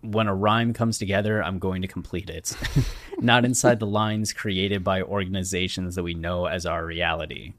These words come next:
Uh, so we all need to start praying and kneeling, not inside the lines created by organizations that we all,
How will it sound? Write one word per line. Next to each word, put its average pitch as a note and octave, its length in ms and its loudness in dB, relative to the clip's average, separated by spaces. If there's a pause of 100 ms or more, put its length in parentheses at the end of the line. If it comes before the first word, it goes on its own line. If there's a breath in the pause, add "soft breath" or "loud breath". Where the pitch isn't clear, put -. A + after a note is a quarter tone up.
(800 loud breath)
Uh, F2 300 -2
so - 140 2
we B2 120 2
all B2+ 120 4
need C#3 160 0
to B2+ 40 -4
start A2+ 300 2
praying G#2+ 320 0
and F2 160 -2
kneeling, E2+ 460 -2
not F#2 180 0
inside F#2+ 320 -2
the F2+ 80 -6
lines E2+ 440 -4
created F2 300 -4
by E2+ 140 -2
organizations E2+ 880 -6
that F2+ 80 -6
we D#2+ 140 -8
all, E2+ 520 -4